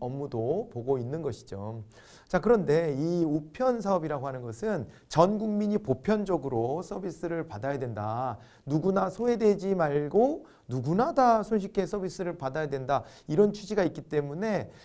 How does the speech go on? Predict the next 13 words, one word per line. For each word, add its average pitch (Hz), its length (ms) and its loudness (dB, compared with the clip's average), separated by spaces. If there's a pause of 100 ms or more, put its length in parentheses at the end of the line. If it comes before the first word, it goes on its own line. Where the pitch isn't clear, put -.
(120)
이거는, 214 960 6
어, 220 240 2
공기업도 196 600 6
안 143 120 4
되겠어. 127 640 0
공기업 202 500 4
형태도 196 540 2
물론 175 260 0
공익성을 190 840 -4
또 185 100 0
담고 147 400 0
있기도 185 240 -4
하지만은 185 560 0